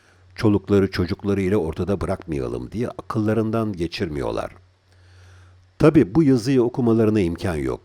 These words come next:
Büyük olasılıkla Türkçe de bilmiyorlar ama bu durum hiç bitmeyeceğini zannettikleri iktidar süresince diktatörü kulluk edenler için bir alarm zili çalmalı.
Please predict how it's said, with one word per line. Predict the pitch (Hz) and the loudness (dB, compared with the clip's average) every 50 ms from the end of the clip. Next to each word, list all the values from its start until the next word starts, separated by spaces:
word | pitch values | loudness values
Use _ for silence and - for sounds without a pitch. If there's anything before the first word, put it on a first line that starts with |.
| _ _ - | _ _ -12
Büyük | - - 90 90 - | -6 -6 -6 -4 -4
olasılıkla | 71 65 65 - - 71 69 - - - 110 | -6 -6 -6 -8 -8 -10 -10 -8 -4 -6 -6
Türkçe | - - 113 - - - 85 71 | -4 -4 -6 -6 -6 -8 -6 -6
de | 71 64 | -6 -8
bilmiyorlar | 64 80 71 69 64 60 58 58 62 65 | -6 -10 -8 -8 -8 -6 -6 -6 -6 -6
ama | 85 110 120 117 101 - - - - - - - _ _ _ _ | -4 -2 -2 -2 -2 -4 -12 -20 -20 -20 -20 -20 _ _ _ _
bu | 135 147 160 - | 0 0 2 4
durum | 156 147 143 123 | 4 2 2 0
hiç | 110 - - 165 - - - - | -2 -6 -8 -8 -8 -8 -6 -6
bitmeyeceğini | 135 127 - - 110 104 95 80 95 95 95 87 | -6 -6 -4 -2 -2 -2 0 0 0 -2 -2 -2
zannettikleri | 76 87 85 87 87 85 - - 92 - - - 101 90 90 | -2 -4 -4 -4 -6 -6 -6 -8 -10 -10 -4 -4 -2 -2 0
iktidar | 87 82 87 - 98 - 104 92 87 | -2 -4 -4 -6 -4 -2 -2 -4 -4
süresince | - - - 69 67 - - 71 67 67 - 104 127 151 170 - - - - - _ _ _ _ - | -6 -10 -8 -6 -6 -6 -8 -10 -10 -6 -4 -2 -2 -2 -4 -8 -18 -20 -20 -20 _ _ _ _ -12
diktatörü | 80 80 - 98 90 - 98 90 90 90 90 | -12 -6 -6 -8 -4 -4 -2 -2 -2 -4 -4
kulluk | - 90 92 92 98 - | -8 -8 -6 -6 -6 -6
edenler | - 73 71 69 67 67 67 65 | -6 -6 -4 -4 -6 -4 -4 -4
için | 67 69 - - 147 143 120 | -4 -6 -4 -4 -4 0 0
bir | 120 113 | 0 0
alarm | 76 76 78 80 76 73 71 73 | 0 -2 -4 -4 -4 -4 -6 -6
zili | - 67 65 67 - | -6 -6 -6 -6 -6
çalmalı. | - 71 65 64 62 58 57 55 52 50 | -6 -6 -6 -4 -4 -6 -6 -6 -6 -8